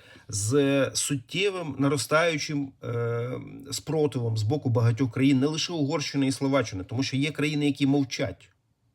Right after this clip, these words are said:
Ви ж бачите, серед підписантів немає Іспанії, немає Португалії, немає, е,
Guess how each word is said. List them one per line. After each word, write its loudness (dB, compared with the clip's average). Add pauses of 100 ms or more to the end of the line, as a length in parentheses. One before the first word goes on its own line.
(340)
Ви -6
ж -4
бачите, -2
серед -2
підписантів -4
немає -2
Іспанії, -2 (260)
немає 0
Португалії, -2 (1700)
немає, 2 (120)
е, -2